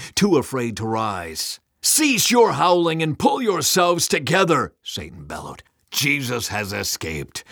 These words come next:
and death, our most potent weapon, has been wrested from us.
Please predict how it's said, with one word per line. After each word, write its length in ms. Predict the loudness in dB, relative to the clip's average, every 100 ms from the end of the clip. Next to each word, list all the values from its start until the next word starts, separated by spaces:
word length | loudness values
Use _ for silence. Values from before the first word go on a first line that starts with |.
| -4
and 260 | 0 2 2
death, 300 | 2 2 0 -10 _
our 240 | 4 4 4
most 360 | 4 2 0 -10
potent 420 | 2 4 4 2 -2
weapon, 340 | -2 -4 -2
has 180 | -2 0
been 260 | -2 -2
wrested 460 | 0 0 0 -2 -4
from 280 | -4 -6 -6
us. 320 | -8 -10